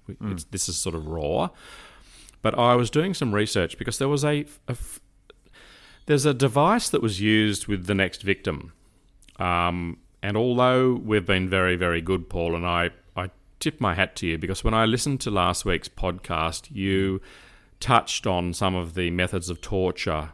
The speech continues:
Speaker 1: you know, used, for example, in the bathtub.
Speaker 2: Yeah.
Speaker 1: But you, I think you were really, really good, and I admire you, um,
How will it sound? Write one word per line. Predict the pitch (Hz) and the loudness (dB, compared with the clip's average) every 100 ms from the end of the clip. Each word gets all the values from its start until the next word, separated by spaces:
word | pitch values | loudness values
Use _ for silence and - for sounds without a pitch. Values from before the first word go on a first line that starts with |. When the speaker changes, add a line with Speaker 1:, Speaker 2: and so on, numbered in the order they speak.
| - | -10
Speaker 1:
you | 95 | -6
know, | 85 | -2
used, | 87 90 87 - - | 0 2 0 -2 -14
for | - 95 | -10 -8
example, | 95 87 85 | -4 -4 -4
in | 87 | -6
the | 85 | 0
bathtub. | 87 113 139 - 67 131 - - - | 4 4 0 -10 -12 -14 -18 -20 -16
Speaker 2:
Yeah. | 101 87 - - | -12 -12 -14 0
Speaker 1:
But | 101 98 - - - _ _ - | 4 4 2 -18 -20 _ _ -2
you, | 110 110 110 107 - | 2 4 4 0 -2
I | 127 | -4
think | - 196 | -2 -4
you | 170 | -2
were | 165 | 0
really, | 139 135 120 98 - _ _ _ _ _ _ - _ _ | 0 0 0 -4 -16 _ _ _ _ _ _ -20 _ _
really | 131 165 147 | -6 -2 -2
good, | 110 104 87 92 | 2 4 2 0
and | 98 | 0
I | 98 98 | 2 0
admire | 98 98 98 98 | 0 0 2 2
you, | 85 82 87 - - _ - | 0 0 -2 -8 -18 _ -10
um, | 82 87 87 85 85 85 | -8 -6 -6 -8 -8 -10